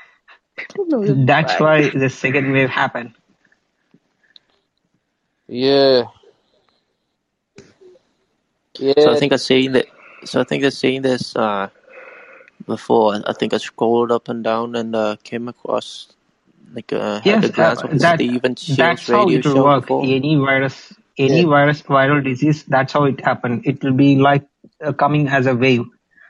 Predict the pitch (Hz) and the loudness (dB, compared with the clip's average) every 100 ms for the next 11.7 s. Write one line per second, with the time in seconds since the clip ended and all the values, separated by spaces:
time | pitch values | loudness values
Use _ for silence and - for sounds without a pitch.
0 | _ - 131 131 123 135 139 127 147 143 | _ 0 2 4 4 4 2 2 4 4
1 | 143 - 131 127 127 135 - - - 135 | 2 2 2 2 0 -2 -8 -14 0 2
2 | 143 - 135 143 131 135 120 120 117 120 | 2 0 0 0 0 0 2 2 4 2
3 | - 131 127 131 131 - 135 - - 135 | 2 0 0 0 -2 -4 -6 -6 -6 -6
4 | - - 139 135 127 - 135 131 127 123 | -6 -2 2 4 2 0 0 2 4 4
5 | 131 123 - - 123 113 117 117 120 117 | 4 2 -4 -2 0 2 2 2 2 2
6 | 113 _ _ - - - 135 139 139 135 | 0 _ _ -20 -14 -2 2 4 4 2
7 | 151 143 156 147 147 147 143 151 147 143 | 2 2 2 2 4 2 2 0 0 0
8 | 127 - 139 131 127 - 139 135 139 - | -2 -2 0 0 -2 -2 0 0 0 -4
9 | - 131 135 135 - 127 - 139 139 139 | 0 4 4 4 2 -2 0 2 2 0
10 | - 139 - - 131 117 110 - _ - | -2 -2 -2 0 2 2 -2 -14 _ -2
11 | 131 123 120 117 113 117 - | 0 0 0 0 0 -2 -4